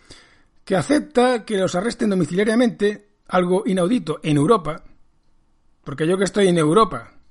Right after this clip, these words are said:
esto no nos han encerrado en la casa, como han pa-, ha, ha pasado en España, y encima con la policía y el ejército patrullando las calles, esto es una cosa propia de dictaduras bananeras o, o cocoteras, como queráis llamarlo. Y la población ha aceptado eso, ¿no?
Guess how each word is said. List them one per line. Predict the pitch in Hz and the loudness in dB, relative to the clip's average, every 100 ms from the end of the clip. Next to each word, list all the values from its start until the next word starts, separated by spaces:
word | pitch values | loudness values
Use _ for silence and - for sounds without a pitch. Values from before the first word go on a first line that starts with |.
| _ _ _ _ _ _ _ _ _ _ _ _ | _ _ _ _ _ _ _ _ _ _ _ _
esto | 196 - 208 | -8 -2 0
no | 208 | 2
nos | 180 | 0
han | 214 | 0
encerrado | 202 190 196 214 | 0 2 2 2
en | |
la | 185 185 | 0 0
casa, | 214 156 123 117 _ _ - | 0 -2 -6 -12 _ _ -8
como | 151 156 175 | -4 -4 -2
han | 175 175 | -2 -2
pa-, | 180 | -6
ha, | 196 170 | -6 -8
ha | 160 - | -6 -6
pasado | 180 202 185 | -2 0 0
en | |
España, | 160 - 214 | -2 -4 -2
y | 165 | -2
encima | 147 208 | -2 -2
con | 170 156 | -2 -4
la | 147 | -4
policía | 151 139 202 | -4 -2 -2
y | |
el | |
ejército | 202 214 185 151 | -2 -2 -2 -2
patrullando | 143 147 170 | -4 -2 0
las | 170 156 | -2 -2
calles, | 208 165 160 143 | -2 -2 -4 -10
esto | 135 180 | -10 -8
es | 170 | -6
una | 185 160 | -6 -4
cosa | 175 185 180 | -4 -2 -4
propia | 185 165 | -2 -2
de | 165 | -2
dictaduras | 151 147 139 170 151 | -2 -4 -4 -2 -4
bananeras | 135 131 185 147 | -4 -4 -4 -6
o, | 139 | -10
o | 120 123 143 | -14 -10 -8
cocoteras, | 160 135 131 196 170 131 | -6 -6 -4 -2 -4 -4
como | 139 127 | -6 -6
queráis | 143 147 | -8 -10
llamarlo. | 147 139 131 - _ _ - _ _ _ _ _ _ _ _ _ _ _ _ _ _ _ _ | -10 -12 -16 -20 _ _ -20 _ _ _ _ _ _ _ _ _ _ _ _ _ _ _ _
Y | - | 2
la | 247 | 6
población | 240 220 196 262 | 8 6 6 6
ha | |
aceptado | 214 175 139 180 139 | 4 2 2 4 4
eso, | 139 120 | 0 -2
¿no? | 113 147 | -8 -12